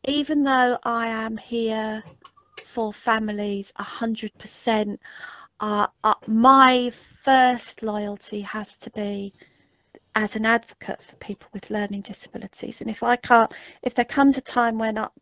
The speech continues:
my own interests are so tangled up that I can't be a good advocate for my daughter, then I would really want someone who I loved and cared about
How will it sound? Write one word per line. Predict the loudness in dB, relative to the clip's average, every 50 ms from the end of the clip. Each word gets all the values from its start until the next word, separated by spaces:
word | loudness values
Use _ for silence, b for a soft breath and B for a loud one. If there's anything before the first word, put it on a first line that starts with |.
| _ -6
my | -4 -2 0 0 0 -2 -2 0 4
own | 6 6 6 6 4
interests | 0 -4 -6 -8 -10 -12 -12 -12 -14 -18
are | -18
so | -10 -8 -6 -6 -6
tangled | -8 -10 -12 -12 -12 -10 -12 -12 -10 -8
up | -8 -8 -8 -10 _ -20 b b b b b b b b b b b
that | 0 0
I | 0
can't | 0 2 4 4 4 4 2
be | -4
a | -10 -8
good | -10 -10 -10
advocate | -10 -12 -12 -14 -16 -20 -18 -16 -16 -18
for | _ -18 -16
my | -16 -14 -14
daughter, | -12 -10 -10 -10 -10 -10 -12 -12 -8
then | 0 2 2 4
I | 4 4 4
would | 4 2 0 -2 -2
really | -2 0 2 2 2 0
want | 0 0 0 0 -2 -4
someone | -8 -8 -6 -4 -4 -4 -4 -4 -6 -6 -6 -6 -8 -10 _ _ _ _ _ _ _ _ _ _ _ _ _ _ 0
who | 4 6 6
I | 8 6 6 4
loved | 4 6 8 8 8 6 4 -2 -10
and | -10 -10 -10
cared | -12 -12 -6 -2 0 2 4 2 2 0
about | -4 -10 -10 -8 -8 -6 -6 -6 -6 -8 -10